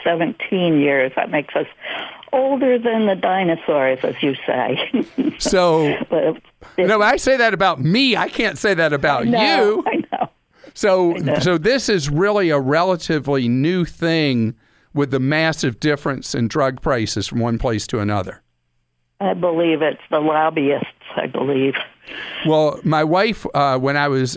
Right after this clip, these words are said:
Speaker 2: out of town, needed to fill a prescription,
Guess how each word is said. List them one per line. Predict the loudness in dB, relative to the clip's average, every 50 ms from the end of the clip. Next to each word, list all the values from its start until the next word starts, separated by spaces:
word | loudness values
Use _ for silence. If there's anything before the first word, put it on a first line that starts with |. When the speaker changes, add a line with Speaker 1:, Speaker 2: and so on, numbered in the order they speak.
| -6 -2
Speaker 2:
out | -2 0 0 -2
of | -4 -6
town, | -6 -2 0 0 2 2 2 0 0 -2 -4 -4 _ _ _ _ _ _ _ -4
needed | -2 0 0 2 0 0 0
to | -2 -4
fill | -4 -2 -2 0 0 0
a | -2
prescription, | -4 -6 -10 -10 -6 -2 -2 -2 -2 -2 -2 -2 -2 -2 -2 -6